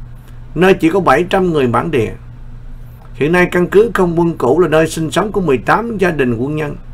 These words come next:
mà họ gần như không có, và để có thể sắp đặt cho mười tám gia đình cựu quân nhân đó về những cái thứ liên quan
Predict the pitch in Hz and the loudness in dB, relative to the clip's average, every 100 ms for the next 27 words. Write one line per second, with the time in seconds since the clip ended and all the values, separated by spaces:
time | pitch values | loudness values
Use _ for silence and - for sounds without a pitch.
0 | - - - - - - - - 131 131 | -16 -18 -18 -16 -16 -16 -12 -2 4 6
1 | 135 135 139 151 196 - 180 180 165 160 | 6 4 2 4 2 2 0 0 4 2
2 | 185 - - - - - - - - 123 | 2 -8 -16 -18 -18 -16 -16 -16 -6 0
3 | 123 135 180 143 117 117 156 180 - - | 0 0 0 4 4 2 -4 -12 -16 -16
4 | - - - 226 165 139 123 156 139 117 | -16 -8 0 0 2 0 0 -2 0 0
5 | 139 180 220 175 139 120 120 117 147 156 | 2 0 2 2 2 2 0 0 0 -2
6 | 151 147 131 139 120 120 - - - - | -2 2 2 2 -2 -14 -18 -18 -16 -16
7 | - - - - 110 131 127 107 95 - | -16 -16 -16 -8 2 6 6 4 -4 -14
8 | - - - - - - - - - - | -18 -16 -16 -14 -16 -16 -18 -18 -12 -2
9 | 120 160 165 196 190 156 147 143 135 120 | -2 0 4 4 4 2 2 2 2 -4